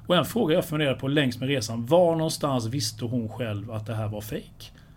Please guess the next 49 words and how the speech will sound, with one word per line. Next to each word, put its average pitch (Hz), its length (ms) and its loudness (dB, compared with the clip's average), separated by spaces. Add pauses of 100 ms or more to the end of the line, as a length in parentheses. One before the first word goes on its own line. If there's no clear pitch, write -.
(140)
Visste 170 280 0
hon 127 80 0
det 226 100 2
från 131 200 -2
början? 160 540 0 (160)
Jag 113 260 -2
tror - 200 -8
inte - 140 -14
det. 123 140 -8 (120)
Jag 147 100 -2
misstänker 165 380 0
att 160 80 -4
hon 147 160 -4
trodde 170 240 -6
på 135 160 -4
idén 170 220 -2
så 127 120 -8
mycket 185 260 -8
från 127 100 -4
början. 160 320 -6
Men 151 140 0
någonstans 175 540 2
längs 139 400 0
med 139 300 0 (280)
resan 135 480 0
så 117 100 -2
måste 143 260 -2
hon 131 100 0
insett 120 300 -2
att 110 80 -4
det 117 60 -6
här 117 80 -4
är 135 60 -2
ett 120 60 -10
luftslott 117 520 -6
som 120 120 -2
inte 127 160 -6
håller. 113 360 -6 (300)
Alla 156 220 6
de 208 160 2
du 143 120 2
ra-, 135 280 2
du, 131 160 -2
du, 135 280 0
du 131 440 0
beskrev 123 580 -2
här 117 100 -2
nu, 107 220 -2 (520)
eh, 127 420 2